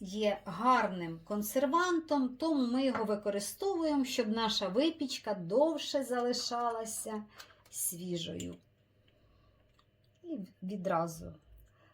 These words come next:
кладемо, щоб мед та цукор гарно розійшлися в теплому молокі.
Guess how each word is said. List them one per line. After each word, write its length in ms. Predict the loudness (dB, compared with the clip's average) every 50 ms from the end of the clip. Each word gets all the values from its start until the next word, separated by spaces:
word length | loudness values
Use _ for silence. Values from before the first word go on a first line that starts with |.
| _ _ _ _
кладемо, 920 | -10 -6 -4 -2 -2 -4 -4 -4 -4 -4 -4 -2 2 2 2 2 0 -4 -6 -12 -20 _ _ _ _ _ _ _ _ _ _ _ _ _ _ _ _ _ -12 -12 -12 -12 -10 -10 -10 -10 -14 -16 -20 -20 -20 -20 -20 -20 -20 -20 -16 -16 -16 -16 -14 -16 -16 -16 -16 -20 -20 -20 -18 -18 -18 -18 -18 -16 -18 -18 -18 -20 -20 -20 -20 -20 -18
щоб 480 | -14 -12 -4 -2 -2 0 0 -2 0 2
мед 240 | 4 4 4 2 2
та 120 | 2 2 2
цукор 400 | 2 0 -4 -4 -2 0 0 0
гарно 400 | 0 0 0 0 0 -2 -4 -4 -2
розійшлися 800 | -2 -2 -2 -2 -4 -4 -6 -2 0 0 0 0 0 -2 -2
в 80 | -2 -4
теплому 580 | -4 -4 -4 -4 -4 -6 -6 -6 -4 -4 -4 -4 -6
молокі. 580 | -6 -4 -4 -6 -6 -6 -10 -12 -10 -10 -12